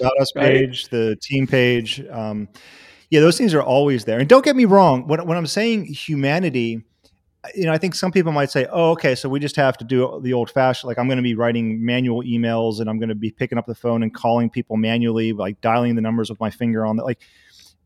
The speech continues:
Speaker 1: there's a element of that, but what I'm s-, what I'm more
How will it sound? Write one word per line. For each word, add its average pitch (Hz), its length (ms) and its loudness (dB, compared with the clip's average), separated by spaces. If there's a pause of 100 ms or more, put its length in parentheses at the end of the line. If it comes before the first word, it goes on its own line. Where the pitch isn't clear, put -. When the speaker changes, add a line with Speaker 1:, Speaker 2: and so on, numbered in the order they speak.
Speaker 1:
there's 240 180 6
a 170 100 -2 (440)
element 214 380 4
of 110 160 -2
that, 90 380 -4 (100)
but 143 320 0
what 156 160 2
I'm 214 180 2
s-, - 220 -8
what 139 220 -2
I'm 165 420 -2
more 139 540 0